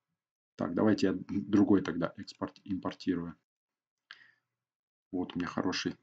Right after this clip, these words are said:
Так, почесать голову. Почесать голову левой рукой, по-моему.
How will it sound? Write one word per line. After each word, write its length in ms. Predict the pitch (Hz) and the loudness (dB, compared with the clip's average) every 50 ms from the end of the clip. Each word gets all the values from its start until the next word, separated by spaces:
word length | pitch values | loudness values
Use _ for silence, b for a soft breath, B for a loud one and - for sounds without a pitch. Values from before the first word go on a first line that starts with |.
| _ | _
Так, 340 | - 90 87 - - - - _ _ _ _ _ _ _ - | -6 -6 -6 -6 -8 -14 -20 _ _ _ _ _ _ _ -6
почесать 380 | 107 95 - - - 135 110 104 | -4 -2 4 6 8 8 8 8
голову. 400 | 107 104 95 92 87 85 82 - _ _ _ _ _ _ _ _ _ _ _ _ _ _ _ _ _ _ _ _ _ _ _ _ _ _ _ _ - | 8 8 8 6 4 0 -4 -6 _ _ _ _ _ _ _ _ _ _ _ _ _ _ _ _ _ _ _ _ _ _ _ _ _ _ _ _ -4
Почесать 680 | 98 95 - - - 98 - - - 123 135 131 117 | -4 -4 -2 -4 -4 -4 -2 0 2 4 4 4 2
голову 500 | 101 98 101 101 107 123 139 131 127 120 | 2 4 4 6 6 6 6 8 8 6
левой 360 | 101 98 107 113 123 120 110 - - _ _ | 6 6 6 6 6 6 4 2 -4 _ _
рукой, 300 | - 104 - - 90 85 | -8 -8 -6 -6 -6 -6
по-моему. 380 | - - 80 82 82 82 82 | -6 -8 -8 -8 -8 -8 -10